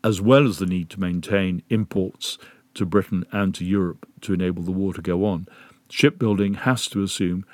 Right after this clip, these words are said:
a greater priority than the army does. So what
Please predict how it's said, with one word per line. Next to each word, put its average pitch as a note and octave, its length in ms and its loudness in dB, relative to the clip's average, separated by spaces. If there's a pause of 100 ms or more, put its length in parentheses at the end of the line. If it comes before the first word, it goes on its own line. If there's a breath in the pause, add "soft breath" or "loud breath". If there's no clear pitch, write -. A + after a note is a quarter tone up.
(180 soft breath)
a G2 100 0
greater F#2+ 280 4
priority F#2+ 760 0 (400 soft breath)
than G2+ 160 4
the G#2 120 4
army G2+ 280 4
does. D#2 340 -10 (640 loud breath)
So C3+ 580 4 (260)
what D#3+ 300 6